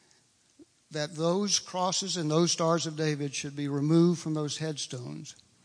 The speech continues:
because of their interpretation of the organization that they align themselves with,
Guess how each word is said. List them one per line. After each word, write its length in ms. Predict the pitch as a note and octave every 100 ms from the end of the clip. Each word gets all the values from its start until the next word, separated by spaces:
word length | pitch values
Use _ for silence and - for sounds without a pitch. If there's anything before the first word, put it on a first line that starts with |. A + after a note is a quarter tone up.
| - - _ _
because 380 | C#3 - D3 C#3+
of 200 | C3 C3+
their 260 | E3 G3+
interpretation 840 | A3 E3 D3+ D3+ C#3 C#3 C3 C3+ D3+
of 120 | C#3+
the 120 | C3+
organization 840 | C#3+ D#3 D#3+ D3+ C3+ D#3 D3+ C#3 C#3
that 140 | C3+ D#3
they 140 | C#3+
align 360 | C#3+ D3+ F3+ E3+
themselves 600 | C#3+ B2+ - C3+ C3+ -
with, 320 | C3+ D#3 C#3+